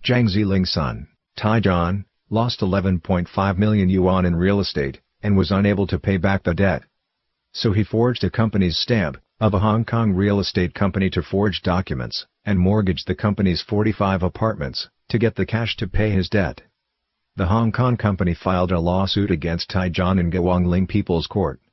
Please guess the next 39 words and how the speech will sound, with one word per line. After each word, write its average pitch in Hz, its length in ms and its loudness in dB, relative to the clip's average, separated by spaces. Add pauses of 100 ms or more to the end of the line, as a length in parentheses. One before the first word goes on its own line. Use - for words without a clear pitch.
(160)
and 101 140 2
the 90 80 2
court 113 260 0
started 104 440 0
processing 92 520 -2
the 87 100 -2
case 92 280 -2
in 82 100 0
March 92 360 0
two 95 140 -2
thousand. 101 520 -6 (680)
The 92 120 -2
court 123 280 2
verified 95 560 -2
that 135 100 -2
the 87 80 -4
company's 107 460 0
stamp 98 340 0
on 90 120 2
the 82 60 0
documents 82 580 -2
was 85 140 -2
forged. 78 640 -4 (640)
However, 113 540 -2 (200)
the - 100 0
trial 113 360 2
against 95 360 0
Tai 92 200 -2
Zhan 95 340 0
faced 90 320 -2
a 90 40 2
lot 92 200 2
of 90 100 0
obstacles 95 560 -2
and 82 120 0
pressures 95 420 0
from 82 160 -2
the 76 100 -4
top, 90 400 -2